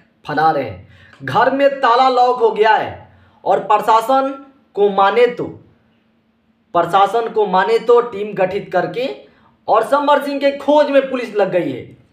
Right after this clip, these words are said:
मतलब साफ साफ है कि समर सिंह अभी तक फरार है।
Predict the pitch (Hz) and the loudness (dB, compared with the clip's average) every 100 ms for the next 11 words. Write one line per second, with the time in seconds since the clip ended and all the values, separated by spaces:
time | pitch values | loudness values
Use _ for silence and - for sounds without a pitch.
0 | _ _ _ _ - - 190 185 220 226 | _ _ _ _ -10 -4 -4 0 2 2
1 | - 220 214 220 214 208 202 214 214 214 | 2 -2 0 -4 -6 -4 -2 0 -4 -6
2 | 208 185 - - - 190 - - _ _ | -2 -2 -2 -4 -2 -2 -4 -18 _ _
3 | _ _ - 185 202 202 190 202 240 - | _ _ -2 0 2 2 0 -4 -8 -12